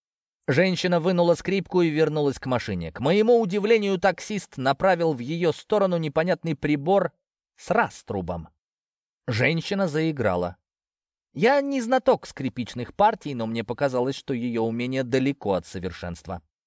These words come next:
Женщина долго выпиливала какие-то мотивы, а таксист хмуро следил за своим раструбом.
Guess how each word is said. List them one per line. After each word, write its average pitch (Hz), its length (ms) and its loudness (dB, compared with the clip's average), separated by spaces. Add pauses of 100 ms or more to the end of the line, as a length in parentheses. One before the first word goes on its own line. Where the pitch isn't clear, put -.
(540)
Женщина 139 460 0
долго 147 560 4
выпиливала 147 720 2
какие-то 139 400 0
мотивы, 156 580 0
а 131 180 2
таксист - 540 -4
хмуро 156 480 0
следил 143 540 0
за 139 160 -4
своим 117 420 -2
раструбом. 95 680 -2